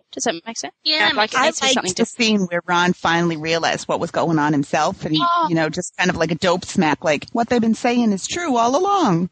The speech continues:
Speaker 1: Yeah, and you know the bit I love the best? I actually love the best where they kissed, uh, like, just before she went home for Christmas. I was like, "Oh, it finally happened." And I just love the way it was written and everything. I was just like, it wasn't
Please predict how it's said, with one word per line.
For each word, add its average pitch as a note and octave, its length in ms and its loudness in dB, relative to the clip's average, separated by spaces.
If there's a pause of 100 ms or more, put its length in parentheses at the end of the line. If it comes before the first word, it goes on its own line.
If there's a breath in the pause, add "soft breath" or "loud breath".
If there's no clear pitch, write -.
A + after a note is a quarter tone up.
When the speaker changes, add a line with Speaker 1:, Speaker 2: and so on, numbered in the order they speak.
Speaker 1:
Yeah, C#4 140 2 (140)
and F4 100 0
you G4 80 2
know G#4 120 0
the G4 100 -2
bit F4 160 0
I D4+ 140 4
love D4+ 260 0
the D4+ 100 0
best? C#4 320 0
I B3+ 100 4
actually D#4 220 0
love C#4+ 200 0
the C#4+ 100 -2
best - 420 -2
where B3 340 2
they B3 200 0
kissed, - 640 -2
uh, A3+ 120 0
like, A#3+ 220 0
just B3+ 240 0
before C4+ 240 0
she D4 100 0
went B3+ 120 -2
home C4+ 120 -2
for C4+ 100 -6
Christmas. C#4+ 460 0
I C#4 80 4
was C#4+ 140 0
like, D#4 180 2
"Oh, F4+ 300 2
it D#4 60 -4
finally E4+ 280 0
happened." F4 280 -2
And D4+ 100 0
I D4+ 60 2
just - 200 0
love E4 160 0
the D#4 100 0
way D4 140 0
it - 80 -2
was B3+ 240 -2
written C4+ 640 -4
and A#3+ 180 -2
everything. B3 480 -2
I A#3 120 2
was B3+ 100 -4
just - 180 -4
like, B3+ 220 0
it D#4 120 2
wasn't E4+ 280 0